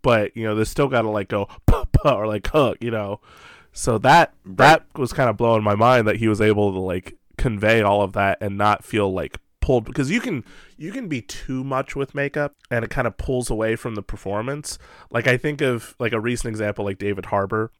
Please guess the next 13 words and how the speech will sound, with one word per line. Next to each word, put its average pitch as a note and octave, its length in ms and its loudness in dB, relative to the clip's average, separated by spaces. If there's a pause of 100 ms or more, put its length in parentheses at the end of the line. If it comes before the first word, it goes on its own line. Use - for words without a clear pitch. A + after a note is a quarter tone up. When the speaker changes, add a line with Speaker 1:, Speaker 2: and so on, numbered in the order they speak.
Speaker 1:
playing G2 240 -4
Hellboy. G#2 500 0 (420)
I A#2 120 -6
feel C#3+ 180 -2
Speaker 2:
Mm-hmm. - 20 0
Speaker 1:
like G2+ 320 -4
there A2+ 120 -4
was G2 80 -8
just - 260 -12
too - 180 -10
much A#2 160 -6
Speaker 2:
Yeah. E2+ 160 -4
Speaker 1:
makeup. D#2 300 -16